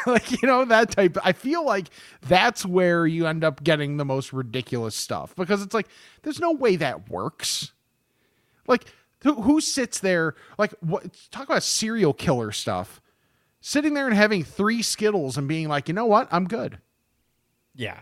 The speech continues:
Speaker 2: no. I find the first thing that came to mind for me was macaroni and cheese, like a box of Kraft macaroni and cheese.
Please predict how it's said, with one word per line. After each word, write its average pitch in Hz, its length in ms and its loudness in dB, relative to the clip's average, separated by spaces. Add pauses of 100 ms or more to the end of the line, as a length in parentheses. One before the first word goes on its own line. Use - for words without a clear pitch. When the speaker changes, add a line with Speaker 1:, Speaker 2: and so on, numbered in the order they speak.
(120)
Speaker 2:
no. 104 380 -6 (440)
I 165 160 6
find 165 600 -2
the 123 200 -2
first 190 360 -4
thing 185 140 -4
that 160 80 -4
came 139 220 -4
to 135 40 -2
mind 120 300 -2
for 120 160 -8
me 107 380 -6 (520)
was 107 560 2
macaroni 110 480 2
and 92 80 -4
cheese, 90 320 -8
like 98 120 -10
a 107 40 -2
box 110 380 4
of 127 80 -8
Kraft 117 280 2
macaroni 113 380 0
and 107 80 -6
cheese. 113 400 -6